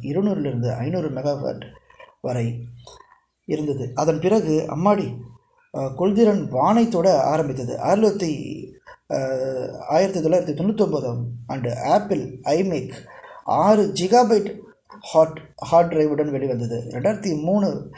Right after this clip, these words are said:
பவர் மேக் நூத்தி இருபது கிகாபைட்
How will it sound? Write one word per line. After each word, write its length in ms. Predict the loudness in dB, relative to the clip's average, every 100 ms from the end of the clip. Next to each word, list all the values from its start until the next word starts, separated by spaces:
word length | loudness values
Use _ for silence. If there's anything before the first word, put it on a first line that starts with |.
| -20 -6
பவர் 260 | 2 4 4
மேக் 440 | 2 -2 -6 -16 -20 -20 _ -2
நூத்தி 400 | 2 2 2 0
இருபது 540 | 2 4 4 2 0
கிகாபைட் 580 | -2 2 2 2 -2